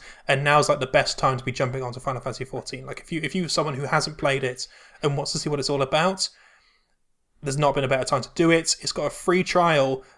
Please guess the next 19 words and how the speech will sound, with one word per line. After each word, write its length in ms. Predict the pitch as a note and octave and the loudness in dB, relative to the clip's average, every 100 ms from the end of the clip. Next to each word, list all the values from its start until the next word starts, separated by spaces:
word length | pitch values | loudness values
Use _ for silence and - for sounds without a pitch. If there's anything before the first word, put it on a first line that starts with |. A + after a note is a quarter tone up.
| - | -8
that 120 | C#3+ | -6
contains 440 | D#3+ D3 D3 C#3 C3 | -4 0 2 2 0
the 100 | C#3 | -4
first, 640 | - F#3+ G3+ - - - | 0 6 6 6 0 -2
the 60 | D#3+ | 2
base 340 | F#3+ A3+ - | 4 4 4
game 440 | - E3+ C#3+ D3+ - _ _ - | 2 2 2 -2 -6 _ _ -2
and 260 | D#3+ F3 F3+ | 2 4 4
the 200 | - F#3+ | 4 4
first 420 | - F3+ D#3+ - | 6 6 6 0
expansion. 720 | - - D3+ C#3+ C3 D3 A#2+ _ _ - | -4 0 0 0 -4 -8 -10 _ _ -2
That's 140 | D#3+ | 4
about 140 | F3 | 6
a 80 | F3 | 6
hundred 280 | G3+ G3+ G3 | 6 6 6
eighty 260 | F3+ - E3+ | 4 2 2
hours 240 | E3+ E3 | 2 0
of 120 | D#3+ | 0
gameplay 640 | D#3+ D#3+ D#3+ D3+ B2+ C3 | 2 2 2 0 0 -2